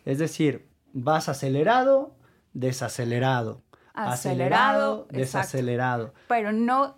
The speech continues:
Speaker 2: hay un descanso total.
Speaker 1: Pero no paras.
Speaker 2: Exacto, no
Speaker 1: Ok,
Speaker 2: paras.
Speaker 1: muy bien.
Speaker 2: ¿Para qué? Porque acuérdense que el corazón es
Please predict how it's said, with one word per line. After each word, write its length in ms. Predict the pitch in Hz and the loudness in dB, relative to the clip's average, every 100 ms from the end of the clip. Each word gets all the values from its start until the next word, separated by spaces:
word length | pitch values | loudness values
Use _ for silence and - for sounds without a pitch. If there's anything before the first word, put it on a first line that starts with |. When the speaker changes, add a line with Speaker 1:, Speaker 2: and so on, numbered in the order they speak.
| _ | _
Speaker 2:
hay 240 | 226 214 226 | 0 2 0
un 120 | 233 | -2
descanso 580 | 214 - 247 233 226 277 | -4 -2 -2 -2 -2 -4
total. 260 | 185 147 | -2 4
Speaker 1:
Pero 140 | 151 143 | 6 6
no 240 | 147 147 | 4 2
paras. 480 | - 185 180 139 - | 2 6 6 6 -2
Speaker 2:
Exacto, 560 | 202 - 240 214 - 196 | -10 -4 -4 -4 -8 -4
no 120 | 247 | -2
Speaker 1:
Ok, 140 | 262 | 2
Speaker 2:
paras. 460 | 247 254 233 175 - | 6 6 6 0 -6
Speaker 1:
muy 220 | 127 262 | -10 -8
bien. 160 | 123 104 | -8 -2
Speaker 2:
¿Para 320 | 269 269 262 | 2 2 0
qué? 280 | 294 294 277 - - - | -4 -6 -6 -14 -20 -2
Porque 420 | 277 285 302 269 | 0 0 -2 0
acuérdense 540 | - 269 330 370 381 349 | -2 -4 -6 -6 -8 -6
que 80 | 247 | -6
el 120 | 220 | -2
corazón 560 | 220 202 202 247 359 - | 0 0 -4 -6 -6 -6
es 280 | 311 - | -8 -8